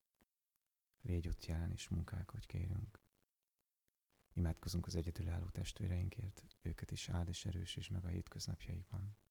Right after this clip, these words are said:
Áld meg gyülekezetünket, hogy lehessünk só és világosság ebbe a világban. Imádkozunk minden keresztény testvérünkért és a református népünkért.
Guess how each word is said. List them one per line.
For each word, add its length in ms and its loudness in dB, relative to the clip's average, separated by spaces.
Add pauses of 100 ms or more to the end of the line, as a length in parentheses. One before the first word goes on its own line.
(1200)
Áld 160 4
meg 160 4
gyülekezetünket, 920 0 (560)
hogy 160 -2
lehessünk 460 2
só 220 0
és 160 -4
világosság 640 -2
ebbe 160 -2
a 40 2
világban. 640 -2 (1600)
Imádkozunk 680 2
minden 260 4
keresztény 440 0
testvérünkért 800 -2
és 160 -4
a 40 0
református 600 0
népünkért. 800 -2